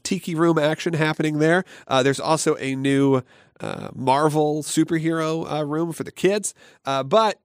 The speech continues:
there are a couple weekends still left open in September, and all the weekends in October, except for Halloween, uh, weekend,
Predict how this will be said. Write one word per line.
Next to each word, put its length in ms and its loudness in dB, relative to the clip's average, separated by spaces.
there 160 -4
are 80 0
a 40 0
couple 300 0
weekends 380 0
still 180 0
left 240 0
open 260 -2
in 80 -6
September, 540 -6
and 240 -4
all 240 4
the 80 6
weekends 560 -8
in 80 2
October, 460 2
except 360 -4
for 140 -2
Halloween, 440 -4
uh, 160 -2
weekend, 460 -8